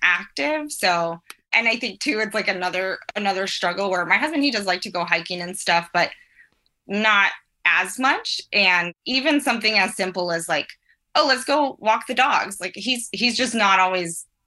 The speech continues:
up for it. <laughs> And sometimes that's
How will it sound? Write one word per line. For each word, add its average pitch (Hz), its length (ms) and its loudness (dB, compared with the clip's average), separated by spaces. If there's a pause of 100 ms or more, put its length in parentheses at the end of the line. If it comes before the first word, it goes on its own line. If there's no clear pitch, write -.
(640)
up 175 260 2
for 202 220 6
it. 233 200 2 (220)
<laughs> 294 460 -2
And 214 220 2
sometimes 202 520 -2
that's 175 420 0